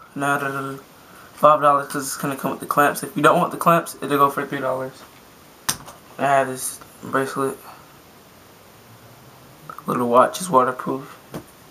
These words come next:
So go for two dollars. Then, like, I'll make a separate video if you wanna buy this, 'cause there's so much stuff that comes with this. Is this a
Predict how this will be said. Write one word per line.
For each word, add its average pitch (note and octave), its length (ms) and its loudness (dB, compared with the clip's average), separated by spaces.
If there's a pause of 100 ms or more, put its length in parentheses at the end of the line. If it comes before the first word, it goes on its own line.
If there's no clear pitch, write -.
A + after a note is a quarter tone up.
(1200)
So - 140 -14
go C#3 220 4
for B2+ 600 -2 (1800)
two - 100 -6
dollars. C3+ 420 2 (1700)
Then, C3+ 440 -2 (1400)
like, B2 300 -4
I'll D#3+ 220 6
make E3 200 -6
a D3 60 -10
separate D#3+ 300 -2
video D#3 320 0
if D3+ 80 -6
you D3+ 60 -4
wanna D3 140 0
buy C#3+ 220 4
this, D3+ 140 -10
'cause C3 220 -4
there's C3+ 100 -10
so D#3 220 2
much D3 180 -4
stuff C#3+ 240 0
that C#3+ 120 -8
comes C#3+ 180 0
with D3+ 120 -10
this. D#3 260 -10 (680)
Is C#3+ 80 0
this C#3+ 200 -4
a B2+ 300 0